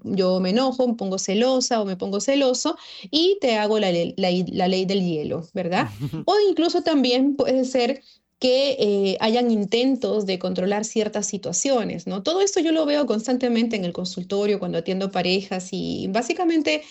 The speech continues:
Speaker 1: se pueden manifestar, como dije, de maneras muy sutiles como estas que acabo de mencionar, mencionar, ¿no? Y el problema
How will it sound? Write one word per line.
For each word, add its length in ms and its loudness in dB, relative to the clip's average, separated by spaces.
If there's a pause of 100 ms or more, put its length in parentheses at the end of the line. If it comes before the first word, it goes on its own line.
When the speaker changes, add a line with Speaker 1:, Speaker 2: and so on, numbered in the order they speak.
Speaker 1:
se 160 -2
pueden 260 2
manifestar, 640 0 (300)
como 180 -4
dije, 260 2
de 100 4
maneras 380 -2
muy 180 2
sutiles 500 -2
como 220 -4
estas 180 -4
que 100 -6
acabo 300 0
de 120 0
mencionar, 600 -2 (520)
mencionar, 500 0
¿no? 160 -2 (100)
Y 160 2
el 80 0
problema 400 2